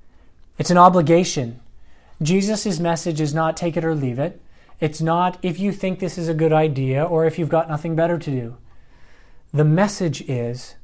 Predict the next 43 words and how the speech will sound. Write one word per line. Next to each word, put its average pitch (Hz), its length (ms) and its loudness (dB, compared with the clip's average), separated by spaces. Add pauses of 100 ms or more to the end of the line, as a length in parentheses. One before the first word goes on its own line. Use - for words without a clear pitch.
(180)
repent 165 680 -4
and 165 120 -2
believe 151 600 0
in 135 400 -4
this 170 240 -2
good 127 260 -4
news. 120 480 -14 (880)
Not 196 200 4
whatever 202 240 4
you 190 120 2
might 175 220 -2
think 208 420 -2
is 143 200 0
good 135 240 -2
news, 127 540 -8 (460)
because 151 300 0
this 190 180 0
is 185 120 -2
the 180 120 0
only 175 220 0
good 160 220 -2
news 156 280 -4
you 156 120 -4
need 147 180 -4
to - 80 -12
hear, 120 500 -8 (520)
that 147 160 0
Jesus 180 420 -4
Christ, 156 360 -4
the 156 40 -8
Son 170 240 -6
of 160 140 -4
God, 139 260 -4
has 139 160 -6
come 170 300 -4
in 180 260 -4
the 175 60 0
flesh, 160 380 -4
bringing 196 360 0
the 156 80 -2
kingdom 196 580 -2
of 151 240 -4
God 143 460 0